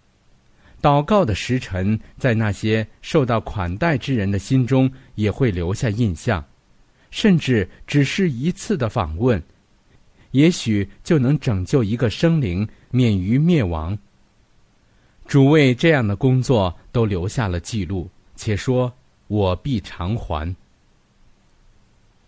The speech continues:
警醒掌握机会。弟兄姊妹啊，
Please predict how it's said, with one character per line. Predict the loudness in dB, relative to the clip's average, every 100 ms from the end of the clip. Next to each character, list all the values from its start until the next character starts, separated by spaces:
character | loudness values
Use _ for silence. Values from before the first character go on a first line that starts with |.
| -16
警 | -2 2 4
醒 | 2 0 0 0 -2
掌 | -2 -2
握 | 0 0
机 | 0 0 0
会。 | 0 -6 -8 _ _ _ _ _ _ _ _
弟 | -2
兄 | 0 2 2
姊 | 0 -4
妹 | -2 -2
啊， | -2 -6